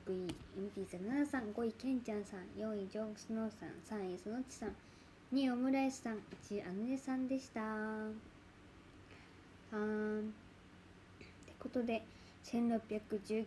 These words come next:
九人の皆さん、本当にありがとうございました。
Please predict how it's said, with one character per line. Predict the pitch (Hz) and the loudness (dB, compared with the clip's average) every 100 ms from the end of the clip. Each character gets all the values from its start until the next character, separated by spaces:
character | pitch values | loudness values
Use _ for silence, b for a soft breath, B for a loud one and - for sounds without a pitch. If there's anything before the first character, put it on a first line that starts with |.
| - | 0
九 | 254 269 | 4 6
人 | 233 214 | 6 6
の | 202 | 4
皆 | 202 208 202 | 4 2 0
さ | 190 165 | -2 -2
ん、 | |
本 | 175 220 240 | 0 0 2
当 | 233 | 2
に | 226 214 | 2 2
あ | 185 180 | 0 0
り | 233 | 0
が | 226 | -2
と | 208 | 0
う | 196 196 196 | 0 0 -2
ご | 185 | 0
ざ | 190 | 2
い | 214 | 2
ま | 226 226 220 220 226 | 4 4 2 0 -2
し | |
た。 | 208 | -2